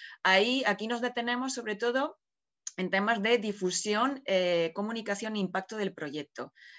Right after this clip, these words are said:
Entonces, vais a tener que definir los efectos a corto, medio y largo plazo del proyecto. Si el proyecto persigue la innovación,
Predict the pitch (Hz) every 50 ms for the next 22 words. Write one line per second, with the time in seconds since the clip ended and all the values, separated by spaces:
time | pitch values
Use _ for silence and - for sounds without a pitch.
0 | - _ - 190 185 196 196 190 190 190 180 170 170 180 190 220 226 226 226 220
1 | 226 220 214 - 226 214 214 208 - 220 214 240 240 220 180 156 175 165 - 165
2 | 156 156 - 208 220 214 - - 165 160 156 - - - - 151 151 - - 202
3 | 220 208 208 175 160 165 180 202 202 190 165 156 160 165 175 190 190 190 196 196
4 | 196 190 196 196 196 196 196 196 202 202 233 247 247 247 - 277 330 339 - _
5 | - - - - - - - _ - - - 240 214 196 170 - 196 190 185 202
6 | 202 202 247 233 - 233 226 - 226 226 214 208 202 202 202 196 190 196 185 190
7 | - - 240 240 233 196 156 143 -